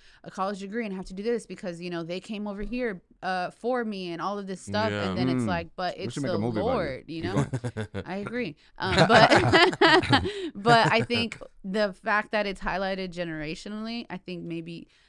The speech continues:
Speaker 1: that could affect, and maybe we identify it within ourselves of, like,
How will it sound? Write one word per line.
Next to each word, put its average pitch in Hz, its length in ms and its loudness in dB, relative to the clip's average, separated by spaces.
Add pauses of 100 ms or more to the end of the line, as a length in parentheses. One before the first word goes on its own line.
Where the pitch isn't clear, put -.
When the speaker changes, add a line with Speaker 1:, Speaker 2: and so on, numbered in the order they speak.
(140)
Speaker 1:
that 165 340 -4
could 202 160 -8
affect, 214 520 -8
and 180 120 -8
maybe 170 220 -8
we 165 120 -8
identify 160 480 -8
it 160 80 -10
within 160 240 -10
ourselves 151 440 -10
of, 165 140 -12
like, 156 200 -10